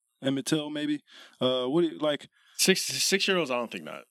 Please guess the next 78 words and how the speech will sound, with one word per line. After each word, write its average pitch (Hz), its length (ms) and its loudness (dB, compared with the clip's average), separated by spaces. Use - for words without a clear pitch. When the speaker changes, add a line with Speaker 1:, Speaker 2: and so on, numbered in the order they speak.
Speaker 2:
Honestly, 180 380 6
I 175 40 6
think, 175 140 4
I - 40 4
think 131 420 0
back 135 220 6
when 127 80 2
I 123 80 6
remember 127 260 0
when 117 100 4
I 113 40 6
was 180 120 8
Speaker 1:
Niggas - 20 2
Speaker 2:
in 165 60 0
Speaker 1:
getting - 120 6
Speaker 2:
order - 100 2
Speaker 1:
attacked 170 220 2
with 170 100 -2
dogs 190 280 0
by 160 100 -4
the 147 60 2
Speaker 2:
when, 143 100 4
Speaker 1:
cops? 143 160 2
Speaker 2:
nah, 143 220 6
when 143 120 2
I 165 80 6
was, 160 160 0
when 120 280 0
I 131 100 6
was 147 100 2
in 143 80 0
that 139 140 4
grade, 135 240 0
they 131 100 4
didn't 143 160 0
necessarily 123 500 0
talk 117 260 2
about 104 260 -4
Speaker 1:
How 180 100 4
Speaker 2:
they 156 140 6
Speaker 1:
the - 40 -4
fuck 190 360 -2
do 180 80 -2
you 175 160 -6
remember? 165 340 -6
Speaker 2:
they 127 100 2
don't 131 140 0
show 131 200 2
it. 117 80 -4
They 143 100 2
didn't 156 160 2
show 139 160 0
us. 113 100 -4
Nah, 165 400 2
'cause 135 120 -4
I, 135 80 2
I, 143 300 4
I 147 120 2
remember 156 200 4
Speaker 1:
I 202 80 10
didn't 220 200 2
even 220 160 0
get 214 200 0
taught 226 260 0
none 220 140 -2
of 214 100 -4
this 202 120 -2
shit 220 300 6
until 214 260 0
I 208 60 4
was 202 140 0
fucking 220 320 0
older. 220 380 2
That's 180 200 4
why 208 200 2
I'm 226 120 2
saying 165 280 -2
that. 180 220 2